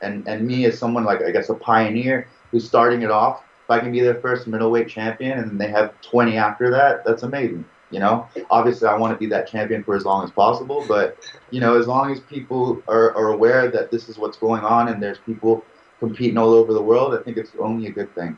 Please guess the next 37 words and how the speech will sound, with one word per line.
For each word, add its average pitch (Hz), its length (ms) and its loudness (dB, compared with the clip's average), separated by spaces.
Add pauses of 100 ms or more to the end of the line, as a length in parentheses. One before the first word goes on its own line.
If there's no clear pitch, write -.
(100)
So, 90 380 2 (480)
uh, 95 460 2 (180)
I 120 120 -2
know, 135 240 4
I 127 100 0
know 143 160 2
personally, 139 400 0
like 127 220 -2
you 117 40 -10
said 117 220 0
before, 117 340 0
A 110 120 4
F 110 100 -4
C 113 140 -12
likes 110 240 -2
strikers, 135 580 -2 (160)
um, 95 720 -6 (220)
and 95 320 -4
I'm 90 280 0
very 98 220 4
happy 92 220 0
about 95 240 -4
that. 104 260 -2
I 123 120 2
think 151 160 -2
most, 135 280 0 (220)
most 123 260 2
people 123 220 -2
will 117 240 4
like 117 180 2
strikers, 120 480 -2
so 120 320 4 (360)
it's 117 140 -8
a - 80 -4
positive, 127 600 0
and, 131 200 -4
uh, 123 380 0